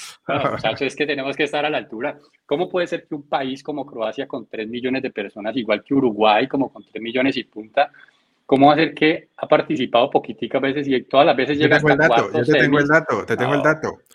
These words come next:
Speaker 2: Croacia se independizó de Yugoslavia en el noventa y dos, ha jugado seis mundiales y ha llegado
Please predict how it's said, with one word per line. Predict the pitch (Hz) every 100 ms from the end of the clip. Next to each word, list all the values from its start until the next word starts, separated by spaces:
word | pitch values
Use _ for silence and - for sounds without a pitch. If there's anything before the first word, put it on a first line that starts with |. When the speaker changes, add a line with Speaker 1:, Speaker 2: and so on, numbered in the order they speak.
| _ _ _ _ _ _ _ _
Speaker 2:
Croacia | 117 107 120 165 156
se | 147
independizó | 131 120 110 104 113
de |
Yugoslavia | 127 127 101 104
en | 127
el |
noventa | 120 107 104 90
y |
dos, | 101 123
ha | 110
jugado | 120 123 127 -
seis | - - 156 151
mundiales | 156 147 147 170 185 -
y | 120
ha | 117
llegado | 135 139 139 143 147